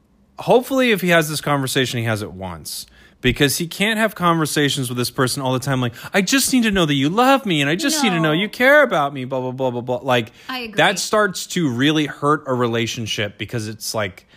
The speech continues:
Speaker 1: I don't know what it is. It's the desperation or it's just the constant need f-, for that affirmation that kind of, like,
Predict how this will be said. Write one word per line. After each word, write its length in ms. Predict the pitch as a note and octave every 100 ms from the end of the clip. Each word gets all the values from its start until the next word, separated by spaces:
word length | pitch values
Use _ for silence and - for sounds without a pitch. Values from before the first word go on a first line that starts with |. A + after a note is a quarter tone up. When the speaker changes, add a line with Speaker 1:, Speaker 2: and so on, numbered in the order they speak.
| _ _ _ _ -
Speaker 1:
I 60 |
don't 100 | D#3+
know 100 | E3
what 120 | D#3+ C#3
it 100 | B2
is. 280 | A#2 F#2+
It's 220 | A#2 A2 -
the 100 | G#2+
desperation 1080 | B2 C3 - A2 A2 B2 C#3+ - D#3 C#3+
or 300 | C#3+ A#2+ A2+
it's 240 | A2 G#2+ -
just 380 | - A2+ - -
the 420 | A2 G#2+ G2+ F#2 _ _ _ _ _ _ _ _ -
constant 720 | - C3 C#3+ C#3 - C#3+ B2
need 480 | A#2+ A#2+ B2+ B2+ B2+ - - -
f-, 80 | G#2+
for 160 | - A#2+
that 180 | A2+ A2
affirmation 840 | A2 A2+ A#2 G#2+ A#2 A#2 B2+ A#2+
that 120 | A#2
kind 240 | - A#2 A2
of, 100 | G#2
like, 360 | G2 F#2 -